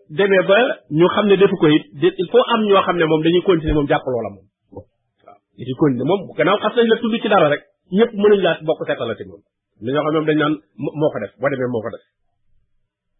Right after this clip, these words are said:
Moo tax ku def loolu nag, def nga bàkkaar bu rëy, rëy, rëy, rëy, buhtaan wa isman mubiinan.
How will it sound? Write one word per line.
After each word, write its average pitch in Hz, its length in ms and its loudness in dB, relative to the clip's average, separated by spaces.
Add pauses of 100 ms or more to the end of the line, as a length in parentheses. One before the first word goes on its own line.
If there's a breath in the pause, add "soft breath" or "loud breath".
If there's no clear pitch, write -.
(2000)
Moo - 100 -18
tax 117 140 -10
ku - 100 -2
def 202 140 2
loolu 147 220 4
nag, 123 120 -4 (200)
def 120 160 -14
nga 117 120 -6
bàkkaar 113 340 -4
bu 104 100 -14
rëy, 165 320 2
rëy, 147 200 0
rëy, 117 180 -4
rëy, 107 160 -8
buhtaan 120 440 -2 (280)
wa 120 160 -6
isman 113 320 -6
mubiinan. 101 380 -10